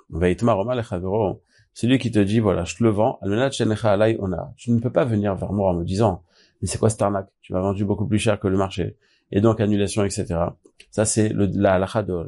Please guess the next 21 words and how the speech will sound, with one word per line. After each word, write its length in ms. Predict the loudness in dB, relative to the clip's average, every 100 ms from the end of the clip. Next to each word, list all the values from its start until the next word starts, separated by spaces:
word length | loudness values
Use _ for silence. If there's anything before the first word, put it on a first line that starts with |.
| -8
de 120 | -2 -2
Ona. 180 | -2
Rav 440 | -2 0 2 2 -2
Amar, 360 | -2 2 2 -2 _ -18 -18 -4
Yesh 360 | 2 2 2 0
Lo 180 | 2 2
Alavona. 680 | 2 2 0 -2 -4 -6 _ _ _ _
Il 200 | 0 2
peut, 320 | 2 2 0 -6
l'acheteur, 580 | -8 -6 -2 0 -2 -8 -20 -20
celui 320 | -10 -4 -4 -4
qui, 260 | -6 -4
au 80 | -4
final, 340 | -2 2 4 2
s'est 140 | -2
rendu 180 | -2 -2
compte 160 | -4
qu'il 80 | -6
s'était 200 | -8 -6
fait 100 | -2
arnaquer, 420 | 0 0 0 -2